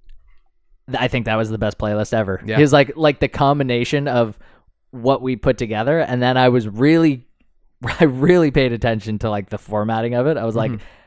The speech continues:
Speaker 1: "When the dance is, like, about to be over, I want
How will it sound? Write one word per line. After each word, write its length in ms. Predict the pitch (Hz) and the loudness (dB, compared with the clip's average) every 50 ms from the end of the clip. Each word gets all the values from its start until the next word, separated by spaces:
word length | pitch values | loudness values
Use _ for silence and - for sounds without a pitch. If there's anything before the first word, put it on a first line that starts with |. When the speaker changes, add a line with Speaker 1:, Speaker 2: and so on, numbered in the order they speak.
| _ _ _ _ _ - | _ _ _ _ _ -4
Speaker 1:
"When 220 | - 127 131 127 | 0 0 2 2
the 220 | 123 120 117 110 - - - - | 2 2 0 0 -2 -6 -10 -2
dance 320 | 123 139 147 175 208 - 240 | 0 2 2 2 2 0 -2
is, 100 | 208 175 | 0 0
like, 120 | 170 139 | 2 2
about 360 | 131 110 95 117 123 135 147 - | 0 -2 0 2 2 2 2 0
to 60 | 147 | -2
be 140 | 123 113 110 | -2 0 0
over, 340 | 107 117 135 160 180 190 - - | 0 0 0 0 -2 -2 -2 -2
I 100 | 113 117 | 0 0
want 240 | 123 123 117 92 | 0 0 0 -2